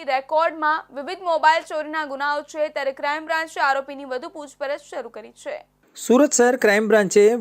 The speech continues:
Speaker 2: રીઢા ચોર નીતિન ઉર્ફે માંજરો ઉર્ફે લંગડો ઉર્ફે રોમિયો અશોકભાઈ જાદવ ને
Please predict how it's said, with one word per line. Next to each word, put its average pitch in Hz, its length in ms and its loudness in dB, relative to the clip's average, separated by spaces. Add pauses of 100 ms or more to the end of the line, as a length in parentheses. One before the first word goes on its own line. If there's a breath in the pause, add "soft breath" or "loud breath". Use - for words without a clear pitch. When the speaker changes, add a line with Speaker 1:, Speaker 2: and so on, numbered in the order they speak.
(140)
Speaker 2:
રીઢા 160 400 4
ચોર 190 340 6
નીતિન 214 420 4
ઉર્ફે 196 300 4 (120)
માંજરો 156 500 6
ઉર્ફે 170 280 2
લંગડો 180 420 6 (500 soft breath)
ઉર્ફે 196 300 6
રોમિયો 214 520 4
અશોકભાઈ 196 560 4
જાદવ 180 400 4 (680 soft breath)
ને 233 120 6